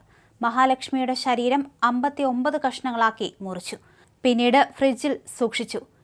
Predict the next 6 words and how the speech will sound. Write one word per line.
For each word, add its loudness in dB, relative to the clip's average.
ഇതെല്ലാം 8
ഡയറിയിൽ 6
എഴുതിയിട്ടുണ്ട്. -2
കൊലപാതകത്തെപ്പറ്റി 4
സഹോദരനോട് 4
പറഞ്ഞതായും 4